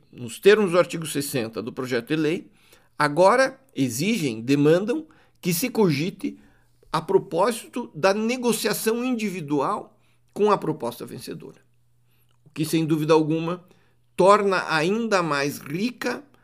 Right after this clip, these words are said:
a nossa experiência nas licitações públicas,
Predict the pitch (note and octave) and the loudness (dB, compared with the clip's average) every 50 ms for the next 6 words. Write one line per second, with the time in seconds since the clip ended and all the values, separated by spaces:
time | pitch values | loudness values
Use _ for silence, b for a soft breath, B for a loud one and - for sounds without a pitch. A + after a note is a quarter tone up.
0 | b b b - C#3 D3+ F3 F#3+ G3+ G3+ - G#3 E3+ - - - - G3 E3+ D#3+ | b b b -6 -4 0 0 0 0 0 -2 -6 -6 -8 -8 -6 -6 -4 -4 -4
1 | E3+ F3 G#3 A#3 B3+ A#3+ A#3+ - - - C#3+ D#3+ E3+ b b b b b b - | -4 -2 -2 -4 -4 -8 -10 -10 -8 -6 -6 -8 -8 b b b b b b -4
2 | D3 E3 F3 F3 E3+ D#3 D3+ D3+ - - - C3+ B2+ - B2 B2+ D3 - - - | 0 0 0 0 0 -2 -4 -4 -6 -6 -8 -8 -8 -8 -10 -12 -12 -12 -10 -10
3 | - - F3+ - A#3 - - C#3 - - _ | -10 -8 -8 -12 -12 -14 -16 -18 -18 -20 _